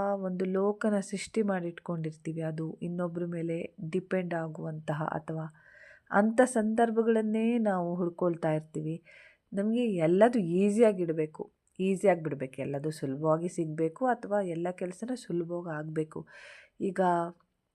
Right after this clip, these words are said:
ಒಂದು ವಸ್ತುನ ನಾವು ತಗೊಳ್ಬೇಕಂದ್ರೆ ಅದನ್ನ ನಾವು ತಗೊಂಡ್ರೆ ಎಷ್ಟು ಸಂತೋಷ, ಅದೇ ಇನ್ನೊಬ್ರ ಹತ್ರ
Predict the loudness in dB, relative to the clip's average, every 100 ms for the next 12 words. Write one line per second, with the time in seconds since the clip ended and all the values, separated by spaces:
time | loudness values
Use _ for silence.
0 | _ _ _ _ _ _ _ _ -4 -4
1 | -2 0 -2 -4 -6 0 2 2 2 0
2 | -2 2 2 2 0 0 0 0 0 -2
3 | -2 0 2 2 0 0 0 0 -2 -2
4 | -8 -6 -6 -4 -6 -6 -12 -6 -4 -4
5 | -6 -2 0 0 -2 -4 -4 -4 -6 -4